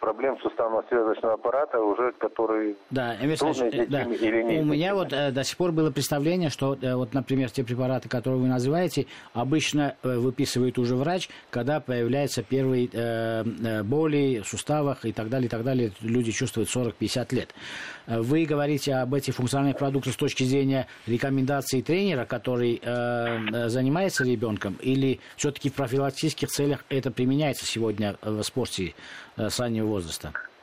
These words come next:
Speaker 1: Ну, во-первых, э, если ребенок занимается спортом, то, как правило, это сопровождается спортивным врачом. Если мы говорим о любом фитнес-клубе, то в любом нормальном фитнес-клубе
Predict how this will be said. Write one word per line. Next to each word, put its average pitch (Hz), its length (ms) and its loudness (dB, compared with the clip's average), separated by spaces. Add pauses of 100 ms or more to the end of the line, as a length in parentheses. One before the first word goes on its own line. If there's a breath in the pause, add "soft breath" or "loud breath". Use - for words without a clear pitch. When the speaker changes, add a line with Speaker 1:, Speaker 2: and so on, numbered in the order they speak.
(140)
Speaker 1:
Ну, 160 280 2
во-первых, 139 640 0 (200)
э, 107 600 2
если 160 300 0
ребенок 156 340 0
занимается 160 480 0
спортом, 180 480 -2
то, 110 260 2
как 120 220 -2
правило, 156 260 0
это 151 260 0
сопровождается 143 540 -2
спортивным 147 420 -4
врачом. - 340 -4 (520)
Если 131 260 0
мы 156 120 0
говорим 151 360 2
о 151 60 2
любом 156 300 0
фитнес-клубе, 156 720 0
то 107 180 0
в 104 80 0
любом 120 380 0
нормальном 117 540 2
фитнес-клубе - 800 0